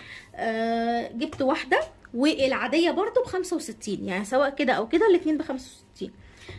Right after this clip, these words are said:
جبت كمان كلور الالوان، وطبعًا ده اللي انا ما اقدرش استغنى عنه خالص، ده مكتوب عليه كام ده؟ اتنين وتلاتين تقريبًا او تلاتة وتلاتين، تلاتة وتلاتين جنيه.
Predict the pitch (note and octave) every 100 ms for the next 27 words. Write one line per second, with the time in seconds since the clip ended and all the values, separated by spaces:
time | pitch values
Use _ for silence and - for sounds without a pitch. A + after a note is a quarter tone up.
0 | - C4+ C4+ E4 C#4 C#4+ D#4+ E4 C#4+ C#4
1 | E4+ F4+ - A#3+ A#3+ D#4+ A4+ C#5 A4 C#4
2 | D#4+ E4+ D#4 D4+ E4 F4 D#4+ A#3 D#4+ D#4
3 | D#4 C#4+ D4+ B3+ C#4 D4+ - D4+ F#4+ -
4 | - A#3 - C#4 C4 B3+ B3+ A3+ F3 -
5 | - - - - _ _ - - _ -
6 | C4+ E4+ E4 C#4 A#3 C#4+ E4 D#4+ C4+ E4
7 | A4+ E4+ B3 B3+ C#4 E4 D#4+ A#3+ A3 -
8 | F4 - - - - B3+ C#4+ F4 C4+ A#3+
9 | D4 D#4+ C#4 A#3+